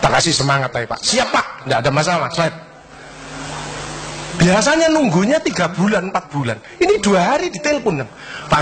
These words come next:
Gus, saya besok operasi, ronde kedua." "Siap." "Oke." Ya, bet-, karena dia mungkin berdoanya dikabulkan, Mbak, ya, gitu ya. Slide.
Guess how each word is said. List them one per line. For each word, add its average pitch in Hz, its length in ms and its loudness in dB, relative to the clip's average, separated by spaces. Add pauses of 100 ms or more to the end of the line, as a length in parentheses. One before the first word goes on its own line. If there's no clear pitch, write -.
Gus, 160 240 2 (320)
saya 147 160 2
besok 135 320 4
operasi, 127 480 0
ronde 143 240 2
kedua." 113 400 -2 (320)
"Siap." 120 240 2 (560)
"Oke." 131 320 2 (640)
Ya, 131 80 4
bet-, 127 240 0 (400)
karena 190 160 6
dia 160 160 4
mungkin 240 400 2
berdoanya 170 480 2
dikabulkan, 208 720 0
Mbak, 139 160 0
ya, 190 240 0
gitu 185 160 -2
ya. 151 160 0
Slide. 196 240 -2